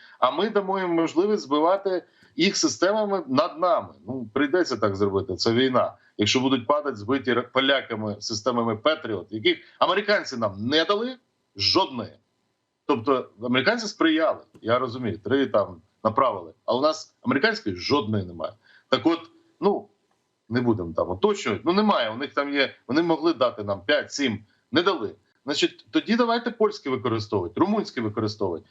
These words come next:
Але тоді ми маємо підписати цю угоду, зробити можливість спільного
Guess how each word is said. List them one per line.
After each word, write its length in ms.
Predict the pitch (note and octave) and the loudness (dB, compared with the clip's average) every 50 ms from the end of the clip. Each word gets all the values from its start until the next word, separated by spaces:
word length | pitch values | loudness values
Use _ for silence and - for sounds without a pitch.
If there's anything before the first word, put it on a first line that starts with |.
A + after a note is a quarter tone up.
| - - - - - - - | -20 -20 -20 -20 -12 -4 0
Але 320 | - C3 D3+ F3 G3+ G#3 | 0 0 2 2 0 0
тоді 460 | G3+ - G#3 G3+ G3+ - A3 B3 B3 | 0 0 -2 -2 -2 -2 0 2 2
ми 260 | G#3+ F#3+ G3 F#3+ E3+ C3 | 2 2 2 2 0 0
маємо 380 | D3 E3 G3 A3 A3 G3+ F3+ D3 | 2 2 2 2 0 -2 -4 -4
підписати 500 | D3+ D#3 - - D3 - G3+ G3+ G3+ G3 | -6 -6 -6 -4 -2 0 0 0 0 -4
цю 220 | - - F3+ F3+ | -4 0 2 2
угоду, 360 | E3+ C#3+ B2+ B2+ A2 G2 G#2 | 2 2 2 -2 -2 -2 -2
зробити 640 | G2 G2+ C#3 C#3+ C#3 D#3+ G3 G#3 G#3 G#3 G3 F#3+ - _ _ _ _ - | 0 0 0 2 2 2 0 2 2 0 0 0 -2 _ _ _ _ -2
можливість 420 | - C#3 C3+ D3 F#3 G3+ G3 E3+ - | -2 0 2 2 2 2 2 0 -2
спільного 600 | - - F#3 G3+ G#3+ G3+ G3+ G3 F#3+ F#3 F3 | 0 0 0 2 2 2 2 2 2 0 -4